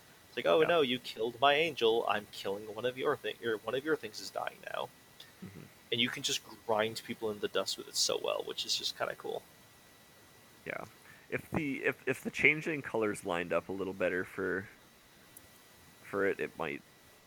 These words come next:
Speaker 2: make it, but yeah.
Speaker 1: Yeah, it's just not quite enough, unfortunately.
Speaker 2: Not quite enough, but it's a cool card. I like the card, but
Speaker 1: Yeah.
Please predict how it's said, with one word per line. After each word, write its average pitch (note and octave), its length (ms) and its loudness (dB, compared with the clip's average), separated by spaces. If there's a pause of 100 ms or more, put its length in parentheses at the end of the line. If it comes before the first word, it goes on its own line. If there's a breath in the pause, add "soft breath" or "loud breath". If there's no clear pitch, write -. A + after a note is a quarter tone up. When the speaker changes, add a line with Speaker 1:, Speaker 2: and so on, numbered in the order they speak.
(960)
Speaker 2:
make F2 220 -4
it, F#2 120 0 (100)
but - 160 -8
yeah. G1+ 280 -6 (440)
Speaker 1:
Yeah, - 260 -6 (100)
it's - 200 2
just - 200 0
not A#2+ 680 2
quite B2 240 -4 (120)
enough, - 200 -6
unfortunately. - 680 -14
Speaker 2:
Not D#2 200 -10 (340)
quite C#2 320 -2
enough, - 340 -10 (260)
but - 180 -16
it's - 160 -2
a - 40 -2
cool F2 220 -6
card. - 280 -6
I - 60 0
like C#2 240 -4
the - 60 -16
card, G1+ 340 -4 (120)
but - 120 -12 (520)
Speaker 1:
Yeah. - 280 -6